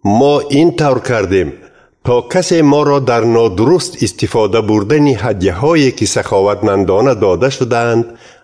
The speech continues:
عیبدار نکنند. ما کوشش می‌کنیم که نه تنها در نظر خداوند، بلکه در نظر آدمان نیز راست قول باشیم. اینچنین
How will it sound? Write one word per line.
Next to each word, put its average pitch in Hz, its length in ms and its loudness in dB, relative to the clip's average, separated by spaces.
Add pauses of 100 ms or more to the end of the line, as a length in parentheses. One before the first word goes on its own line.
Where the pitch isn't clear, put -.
(120)
عیبدار 98 720 0
نکنند. 98 640 -2 (960)
ما 127 300 2
کوشش 139 560 -2
می‌کنیم 135 480 2
که 127 160 -2
نه 113 260 2
تنها 147 400 0
در 131 200 0
نظر 117 460 0
خداوند، 92 640 0 (580)
بلکه 131 440 0
در 117 240 0
نظر 123 500 0
آدمان 104 600 2
نیز 156 340 0 (340)
راست 90 500 -2
قول 120 360 0
باشیم. 82 520 -4 (960)
اینچنین 120 640 0